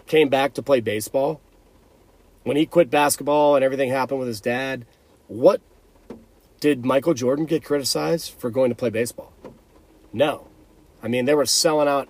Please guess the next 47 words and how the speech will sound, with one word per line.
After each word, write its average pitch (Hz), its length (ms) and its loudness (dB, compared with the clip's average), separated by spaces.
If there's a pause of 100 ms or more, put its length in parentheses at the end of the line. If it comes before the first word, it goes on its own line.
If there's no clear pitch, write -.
everywhere 175 340 4
he 165 120 0
went. 139 300 -4 (920)
And, 151 280 0
I 156 80 -2
mean, 165 160 4
it's 156 220 -2
not, 175 200 -2 (240)
I'm 160 120 -6
not 185 180 4
saying 156 220 2
it's 131 120 -4
the 117 100 -12
same 139 360 -2
comparison. 127 800 -4 (520)
And 143 140 2
I'm 135 140 0
not 160 200 6
even 175 180 4
gonna 165 140 6
go 151 280 6
there 175 180 4
with 160 120 0
Stephen 156 340 2
A. 135 100 2
Smith. 143 420 -4
I 127 60 -4
mean, 120 200 -2
this - 180 -4
is 127 100 -6
the 127 80 -6
<laughs> 120 80 -2
Memorial 180 420 4
Day 165 240 2
show. 160 480 2 (560)
We're, 135 380 4 (640)
we're 135 100 -4
trying 165 260 2
to 147 60 2
do 127 160 -4
good 135 200 0
things 147 260 2
right 139 180 4
now. 139 440 0
But, 123 300 0 (540)
I 139 120 -4
mean, 147 360 2